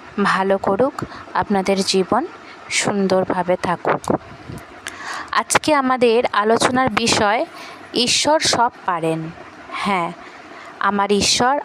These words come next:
আপনাদের ঈশ্বর, প্রভু যিশু মসিহ, তার পক্ষে সব সম্ভব। আপনার ব্যথা কত বড়, এটা গুরুত্বপূর্ণ নয়। আপনার রোগ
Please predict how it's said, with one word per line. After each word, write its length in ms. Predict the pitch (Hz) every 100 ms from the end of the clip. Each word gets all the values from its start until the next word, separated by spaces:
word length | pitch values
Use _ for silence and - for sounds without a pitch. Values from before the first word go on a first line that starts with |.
| -
আপনাদের 540 | 202 214 196 185 202
ঈশ্বর, 400 | 220 214 - 247
প্রভু 320 | 277 190 180 196
যিশু 440 | - 196 - 240
মসিহ, 400 | 226 226 - 330 - - - - -
তার 180 | 202 185 -
পক্ষে 380 | - - 320
সব 340 | 381 - 233 262 -
সম্ভব। 440 | 214 170 160 156 - - - - - - - - - - - - - - - - -
আপনার 320 | 226 269 294
ব্যথা 640 | 240 226 247 - 277 226 277
কত 240 | - 226 - 262
বড়, 200 | 226 196 226 320 -
এটা 240 | 254 -
গুরুত্বপূর্ণ 760 | 262 240 226 - 214 220 214 208
নয়। 280 | 180 156 - - - - - - - - -
আপনার 360 | 226 262 277 277
রোগ 260 | 208 262